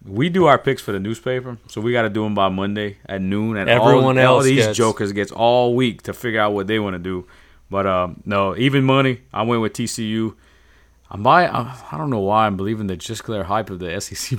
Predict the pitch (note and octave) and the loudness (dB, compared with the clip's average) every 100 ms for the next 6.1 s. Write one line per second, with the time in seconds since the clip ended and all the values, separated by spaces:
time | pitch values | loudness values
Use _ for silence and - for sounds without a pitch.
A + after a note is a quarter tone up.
0 | F2+ C#3+ B2+ G#2+ A2 B2+ B2+ A#2 B2 C#3 | -4 0 0 2 4 4 2 0 -4 -2
1 | C3 B2+ B2 A2+ A2+ A2+ B2 A2 G2 G2 | 0 2 2 -2 -6 -4 -4 -2 -2 -4
2 | G2 - G#2 G2+ G2+ G2 G2 A2+ A2 G2+ | -6 -8 -8 -6 -6 -6 -6 -2 -2 -4
3 | - F#2+ - F2 F2 G2+ G2+ A2 A2 A2 | -6 -10 -10 -12 -6 -2 0 0 4 4
4 | A2 G#2 A2 A#2+ G2 G2 G2 G2+ G2 F#2+ | 4 0 -4 0 0 0 -4 -4 -4 -4
5 | G#2 G#2+ G#2 G#2+ A2+ A#2 A2+ G#2+ A2 G#2 | -6 -4 -4 -4 -6 -4 -2 -2 -4 -4
6 | G2 | -6